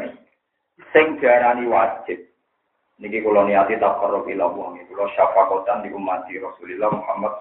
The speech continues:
sallallahu alaihi wasallam. Sing diarani wajib nglakoni barang, nak ditinggal kudu.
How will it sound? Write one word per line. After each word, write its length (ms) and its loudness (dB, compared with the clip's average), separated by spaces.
sallallahu 440 -2
alaihi 160 -8
wasallam. 640 -16
Sing 240 4
diarani 400 4
wajib 480 4
nglakoni 720 2
barang, 560 2
nak 160 4
ditinggal 640 4
kudu. 160 -16